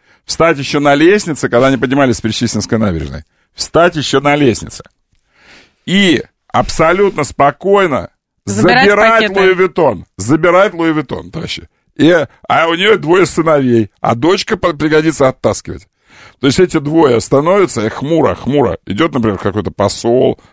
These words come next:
Speaker 1: Новориж, Новориж, Новорижский, э, или Новориж. Э, я тебе рассказал, как ругаются на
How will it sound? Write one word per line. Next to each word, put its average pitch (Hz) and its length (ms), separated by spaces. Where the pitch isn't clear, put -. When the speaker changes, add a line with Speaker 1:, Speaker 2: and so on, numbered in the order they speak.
Speaker 1:
Новориж, 120 840
Новориж, 120 840
Новорижский, 113 680
э, - 500
или 117 280
Новориж. 113 960
Э, - 480
я 113 120
тебе 113 140
рассказал, 202 220
как 107 180
ругаются 107 480
на 92 420